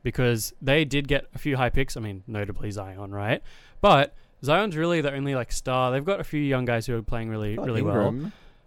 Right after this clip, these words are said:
Speaker 1: But that's what I'm saying. They didn't draft him. Like, they didn't
Speaker 2: No,
Speaker 1: tank.
Speaker 2: they traded.
Speaker 1: Yeah, but that's what I'm saying, right? Like, they have kind of rebuilt with pieces to kind of get their team back there. They haven't just tanked entirely for picks,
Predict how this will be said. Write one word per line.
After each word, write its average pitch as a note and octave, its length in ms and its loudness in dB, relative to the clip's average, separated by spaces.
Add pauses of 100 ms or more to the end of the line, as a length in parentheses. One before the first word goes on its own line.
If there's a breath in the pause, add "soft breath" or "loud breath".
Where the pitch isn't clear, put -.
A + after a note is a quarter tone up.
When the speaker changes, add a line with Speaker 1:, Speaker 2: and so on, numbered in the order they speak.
(300)
Speaker 1:
But G3 140 4
that's A3+ 200 -2
what A3 80 -2
I'm G3 40 -4
saying. G#3 140 -2
They E3+ 80 2
didn't F#3+ 180 -2
draft G#3+ 260 4
him. G#2 280 2
Like, C#3+ 120 2
they F3 120 4
didn't F#3+ 260 0
Speaker 2:
No, F#3+ 80 10
Speaker 1:
tank. C3 100 8
Speaker 2:
they D3+ 80 6
traded. D3+ 360 6 (100)
Speaker 1:
Yeah, G3+ 140 4
but D3+ 100 2
that's D#3+ 100 0
what E3+ 80 2
I'm D3+ 100 0
saying, C3+ 280 0
right? A#2+ 240 2
Like, C3+ 300 2 (220 soft breath)
they D3 520 4 (160)
have C3+ 240 0
kind E3 260 4
of D3+ 100 0
rebuilt C#3+ 380 2
with C3+ 240 0
pieces A2+ 640 0 (360 soft breath)
to B2+ 240 2
kind C3 180 4
of A#2 180 -4
get C3 160 0
their B2+ 120 -2
team A#2 180 -2
back A2 160 -4
there. A2+ 80 -4
They A2+ 100 -2
haven't C3 160 -2
just A#2+ 180 -8
tanked A2+ 440 2
entirely A#2 580 0
for G#2+ 140 -8
picks, - 420 -8